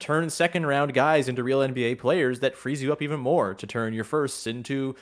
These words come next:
superstars and all that stuff. And so, yeah, it all kind of feeds into the overall health of an organization, no doubt. Uh, on the Scotty thing, yeah, I think the conditioning thing, the fact that he said,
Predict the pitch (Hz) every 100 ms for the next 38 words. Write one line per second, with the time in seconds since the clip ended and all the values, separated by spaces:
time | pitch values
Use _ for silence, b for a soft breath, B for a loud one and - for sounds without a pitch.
0 | B - 190 127 - 95 82 98 117 127
1 | 107 98 - 76 - 98 113 107 98 120
2 | 170 160 151 135 120 123 113 113 110 113
3 | 107 101 113 117 107 101 - 123 117 -
4 | - B B B 110 110 110 110 110 107
5 | 101 104 101 104 98 98 98 117 120 117
6 | B B B - 113 135 180 160 170 160
7 | 156 - 156 139 120 135 147 139 120 131
8 | - 127 117 131 123 120 110 139 139 127
9 | 123 - 127 117 110